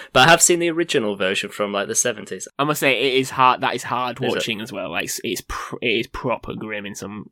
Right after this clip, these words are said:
Speaker 2: in some places.
Speaker 1: Whoa. What is it good for?
Speaker 2: Whoa, yeah.
Speaker 1: Films, apparently.
Speaker 2: There's, there's, there is just a bit.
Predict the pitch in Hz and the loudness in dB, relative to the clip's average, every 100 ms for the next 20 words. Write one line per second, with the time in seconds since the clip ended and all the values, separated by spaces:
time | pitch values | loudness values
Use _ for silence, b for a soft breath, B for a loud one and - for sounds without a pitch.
0 | - - 92 - 98 95 - - - 117 | -10 -8 -8 -8 -10 -10 -10 -10 -8 -12
1 | - _ _ _ 107 95 92 - _ _ | -14 _ _ _ -4 -4 -4 -8 _ _
2 | _ _ _ _ - 123 127 120 110 107 | _ _ _ _ -2 4 4 4 2 0
3 | 131 156 117 127 127 143 - - 120 117 | 0 -4 -2 -4 -2 -4 -6 -6 -4 -2
4 | - 117 127 117 101 98 92 95 139 180 | 2 2 4 2 0 -2 -2 -4 -2 0
5 | 180 196 175 214 - 190 160 151 139 - | 0 2 4 6 6 2 2 6 6 4